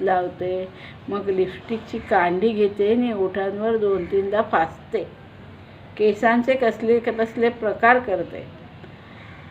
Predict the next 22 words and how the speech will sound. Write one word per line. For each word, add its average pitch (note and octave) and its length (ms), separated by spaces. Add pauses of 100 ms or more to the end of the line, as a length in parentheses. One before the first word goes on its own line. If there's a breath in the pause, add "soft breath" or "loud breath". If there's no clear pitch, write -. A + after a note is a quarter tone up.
(340 loud breath)
मग G#3 200 (100)
मला G3 260
हातात F#3+ 400
घेते F#3+ 380
आणि F#3 400
तोंडाचा F#3+ 560
चंबू F#3+ 440
करून A3+ 440
फोटो G#3+ 400
काढत A3 320
बसते A3 500 (340 loud breath)
न A#3 80
पाठवते B3+ 540
सगळ्यांना, F#3+ 640 (580 loud breath)
"Me A#3+ 220
with G#3+ 360
my G3+ 140
money" F#3+ 440
लिहून. F3 300 (1160 loud breath)
खरंच G3+ 400
सांगते F#3+ 380
तुम्हाला, D#3+ 400